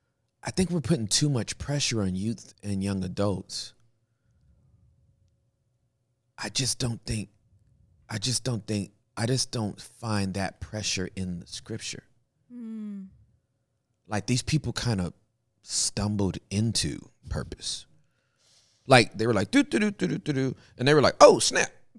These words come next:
Speaker 1: God wants to use me." Like, you know what I'm saying?
Speaker 2: Yeah.
Speaker 1: It wasn't like,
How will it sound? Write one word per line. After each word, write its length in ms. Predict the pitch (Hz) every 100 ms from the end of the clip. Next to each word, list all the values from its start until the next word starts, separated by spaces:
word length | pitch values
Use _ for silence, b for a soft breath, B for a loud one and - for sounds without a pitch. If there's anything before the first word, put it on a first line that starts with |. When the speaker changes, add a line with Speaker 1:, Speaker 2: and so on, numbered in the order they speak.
| -
Speaker 1:
God 160 | 135 147
wants 160 | 165
to 40 | 180
use 180 | 208 -
me." 100 | - b b
Like, 140 | - 170
you 120 | 185
know 40 |
what 80 | 214
I'm 80 | 208
saying? 360 | 185 226 233 240
Speaker 2:
Yeah. 80 |
Speaker 1:
It 80 | 165
wasn't 280 | 151 196 180
like, 180 | 147 117